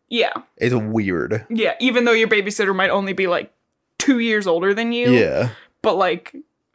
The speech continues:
Speaker 1: that was your babysitter.
Speaker 2: Yeah.
Speaker 1: Like, that's gross. That's a good, that's a good metaphor, babe. 'Cause
Speaker 2: Thank
Speaker 1: it's
Speaker 2: you.
Speaker 1: not, like, grooming. Like, there are some relationships here. Like, Spotted Leaf, our sexy medicine cat, was straight up groomed.
Speaker 2: Yeah.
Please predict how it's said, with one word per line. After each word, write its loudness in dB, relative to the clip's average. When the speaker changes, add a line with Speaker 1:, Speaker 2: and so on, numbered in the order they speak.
Speaker 1:
that 4
was -8
your -8
babysitter. -6
Speaker 2:
Yeah. 2
Speaker 1:
Like, -4
that's -4
gross. -8
That's 2
a 0
good, 0
that's -2
a -6
good -4
metaphor, -4
babe. -6
'Cause 2
Speaker 2:
Thank 6
Speaker 1:
it's 0
Speaker 2:
you. 6
Speaker 1:
not, 2
like, 2
grooming. -4
Like, 0
there 4
are 4
some -2
relationships -4
here. -4
Like, -2
Spotted 2
Leaf, -4
our -4
sexy -2
medicine -2
cat, -4
was 4
straight 0
up -2
groomed. -8
Speaker 2:
Yeah. 2